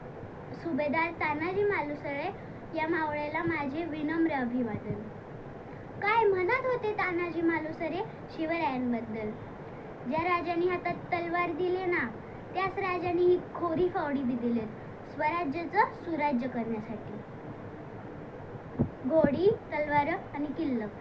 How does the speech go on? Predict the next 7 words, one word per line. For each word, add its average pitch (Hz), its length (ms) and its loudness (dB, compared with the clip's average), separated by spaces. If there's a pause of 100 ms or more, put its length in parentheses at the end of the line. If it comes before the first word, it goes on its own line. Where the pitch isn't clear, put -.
(260)
ह्या 302 140 -2
ज्या 330 140 0
बिल्लाही 339 420 2
पल्ल्याड 339 440 0
आहेत 415 200 2
आपलं 254 340 2
राजू." 208 380 -2